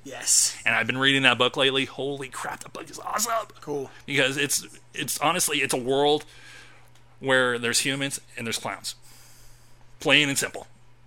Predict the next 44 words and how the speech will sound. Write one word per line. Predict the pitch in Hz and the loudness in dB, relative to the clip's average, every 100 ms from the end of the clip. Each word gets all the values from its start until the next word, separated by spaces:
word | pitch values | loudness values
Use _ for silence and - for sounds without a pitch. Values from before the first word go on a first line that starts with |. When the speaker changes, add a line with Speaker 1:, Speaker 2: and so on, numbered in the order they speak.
| - | -6
Speaker 1:
That's | 180 170 190 | -2 0 0
it. | 185 | -2
There's | 165 147 | -2 -6
just | 147 - | -6 -8
a | |
dividing | 151 156 160 156 | -8 -2 -2 -2
line? | 151 143 - - | -6 -10 -12 -8
Speaker 2:
Yeah, | 139 139 | 0 2
there's | 135 120 | 2 0
a | |
dividing | 117 120 123 131 | 2 4 4 4
line, | 127 123 123 | 0 0 0
and, | 117 117 120 120 | -2 -4 -6 -6
like, | 131 120 | 0 0
there's | 131 120 | 0 -2
a | |
chunk | - 139 143 | 0 0 0
of | 135 | -2
the | |
book, | 117 127 127 | 2 2 2
like, | 131 113 - 73 - - - - | -2 -4 -6 -20 -20 -20 -20 -8
I | - 123 | -2 0
was | 127 | 0
reading | 127 123 117 - - - - - - | -2 -4 -10 -16 -20 -20 -20 -16 -6
on | 120 107 | -6 -6
the | |
plane | - 123 117 | -4 -4 0
back | 110 113 - - - | 0 0 -4 -18 -14
Speaker 1:
Mm-hmm. | 170 156 - - - - | -10 -10 -12 -20 -12 -4
Speaker 2:
from | 123 | 0
Hawaii, | 113 110 110 | 2 2 0
and | 107 | -2
there's | 113 110 | -2 -4
a | 135 131 | -6 -8
couple | - 143 131 | -2 -2 2
pages | 131 120 120 | 0 0 -2
where | 120 113 | -4 -4
they | 113 | -6
talk | - 123 | -8 -6
about | 113 110 113 | -4 -6 -8
clown | - 131 117 110 | -10 -6 -6 -6
bloodlines. | 107 110 101 95 101 - - - - - - - - - - - - - 320 | -6 -6 -8 -12 -14 -14 -14 -18 -20 -20 -20 -20 -20 -20 -20 -20 -20 -20 -6
Speaker 1:
Whoa! | 269 277 240 208 185 170 | -2 0 4 6 6 4
Speaker 2:
Yeah. | 151 139 131 | 2 4 4